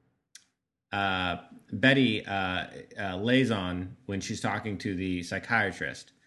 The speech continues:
But I have not spotted one of these yet in the show, uh, and I'm not sure why, other than they're crazy expensive, and I wish I had two of 'em.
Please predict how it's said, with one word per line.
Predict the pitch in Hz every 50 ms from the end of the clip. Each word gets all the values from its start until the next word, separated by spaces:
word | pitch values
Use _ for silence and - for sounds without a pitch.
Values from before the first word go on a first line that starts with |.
| _ _ -
But | - 107
I | 107
have | 110 - - 208 208 220 208 190
not | 175 170 170 143 -
spotted | - - - 127 123 120 117 113 104 98 - -
one | 110 107 110 113
of | 104 95
these | 104 107 104 95 -
yet | 107 95 92 - -
in | 110 107 104 101
the | 95
show, | 87 - - 104 92 82 78 76 - - - - - _ _ _ _ - -
uh, | 87 85 85 82 78 -
and | - 98
I'm | 98 104
not | 113 110 107
sure | - - 101 87
why, | 82 80 76 71 71 - - - _ _ _ _ _ _ -
other | 104 117 135
than | 123 113 113 107
they're | 101 90
crazy | - - - 113 107 107 101 98 101
expensive, | 90 82 - - 85 82 80 - 82 78 80
and | 80 80
I | 80
wish | 80 82 80 - 87
I | 80
had | 80 80 73 -
two | - 87 78
of | 73 71 71
'em. | 71 67 67